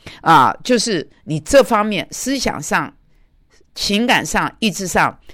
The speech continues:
都干干净净的，这样的人，很单纯、很清洁、很纯洁的人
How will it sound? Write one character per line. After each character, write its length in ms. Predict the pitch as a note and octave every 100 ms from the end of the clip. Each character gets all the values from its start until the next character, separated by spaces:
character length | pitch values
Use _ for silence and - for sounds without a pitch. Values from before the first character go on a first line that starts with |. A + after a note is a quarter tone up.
| - - -
都 180 | A#3
干 180 | A3+ G3+
干 160 | G#3 G#3
净 160 | G3+
净 240 | F3+ F3+ C3+
的， 160 | A2+ - _ _ _ _ _
这 180 | - C#4+
样 200 | A#3+ E3+
的 100 | C#3+
人， 320 | A2 E2 D3+ _ _
很 220 | - D#3 C3+
单 320 | A3 A#3+ A#3+
纯、 320 | - D3+ A#2
很 200 | - A#2
清 360 | - - A3 G#3
洁、 240 | - C#3
很 220 | C3+ B2
纯 320 | A2 - C#3+ D#3
洁 180 | C#3
的 120 | B2+
人 120 | A#2+